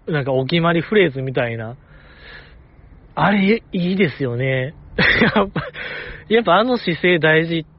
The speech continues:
ですよね。やっぱ何事においても、もう口にするっていうことは大事。「仲良くしてくださいよ」っていうことを言っていこうと思いましたね。ええ。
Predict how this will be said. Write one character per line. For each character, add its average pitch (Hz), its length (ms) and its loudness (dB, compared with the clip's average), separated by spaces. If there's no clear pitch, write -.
で 185 180 4
す 190 100 -2
よ 160 80 2
ね。 143 80 -2
や 147 100 4
っ - 20 2
ぱ 131 100 -2
何 160 240 2
事 180 180 2
に 185 100 2
お 220 100 4
い 208 60 0
て 170 120 0
も、 147 340 -2
も 131 140 -2
う 120 40 -6
口 - 320 -2
に 208 140 2
す - 120 0
る 190 100 4
っ 180 40 0
て - 160 -10
い 127 60 -2
う - 20 -4
こ 143 140 0
と 143 220 4
は 143 140 4
大 135 300 2
事。 131 300 -4
「仲 143 360 2
良 151 100 2
く 143 140 0
し - 100 -8
て 165 60 0
く 247 60 0
だ 294 120 4
さ 311 80 4
い 285 180 6
よ」 220 800 4
っ - 20 -12
て - 220 -10
い 135 380 0
う 120 60 -4
こ 123 120 -10
と - 80 -10
を 117 40 -4
言 131 100 -2
っ 151 40 -6
て 214 120 0
い 208 80 -2
こ 240 80 0
う 220 60 -2
と 165 100 -2
思 135 160 -4
い 139 40 -6
ま 143 140 -4
し - 60 -12
た 110 100 -6
ね。 120 320 -6
え 135 60 -4
え。 131 340 2